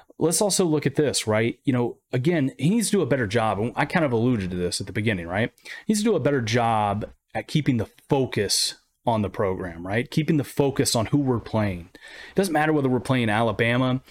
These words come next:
or we're playing Houston, U C F, whoever, right? Georgia State, we need to come to play. You know, that Florida and some of these other S E C teams, man, they've gotten,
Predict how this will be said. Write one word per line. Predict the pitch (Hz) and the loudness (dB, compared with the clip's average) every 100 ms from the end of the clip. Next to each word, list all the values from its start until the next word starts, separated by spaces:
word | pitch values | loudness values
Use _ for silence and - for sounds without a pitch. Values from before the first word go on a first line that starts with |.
| - - | -20 -4
or | 113 113 | 0 0
we're | 101 | 0
playing | - 113 95 | 0 -2 -2
Houston, | - 143 - 139 131 131 - | 0 0 2 2 2 0 -4
U | - 123 | -2 0
C | - 120 110 | 2 2 2
F, | 120 123 - - _ _ | 2 0 -6 -18 _ _
whoever, | - 135 123 92 | 0 2 2 -2
right? | 85 98 120 - - - | -2 0 0 -4 -20 -10
Georgia | 107 123 113 | -2 0 2
State, | - 127 120 127 - - - | 0 2 0 -2 -6 -20 -6
we | 120 175 | 0 2
need | 175 | 2
to | 139 | 2
come | 143 113 | 2 0
to | |
play. | 92 - 110 95 - _ _ _ _ | -2 -2 0 -2 -6 _ _ _ _
You | 107 | -4
know, | 101 | 0
that | 120 131 - | 0 -2 -2
Florida | 147 165 160 131 113 - | 0 2 2 2 0 -2
and | 110 | 0
some | 123 143 | 2 2
of | |
these | 127 | 2
other | 147 135 | 2 2
S | 131 127 | 2 0
E | |
C | 120 147 | 2 0
teams, | 135 123 110 | 0 0 2
man, | 113 110 | 2 2
they've | 120 139 | 2 2
gotten, | 143 127 120 107 | 0 0 0 0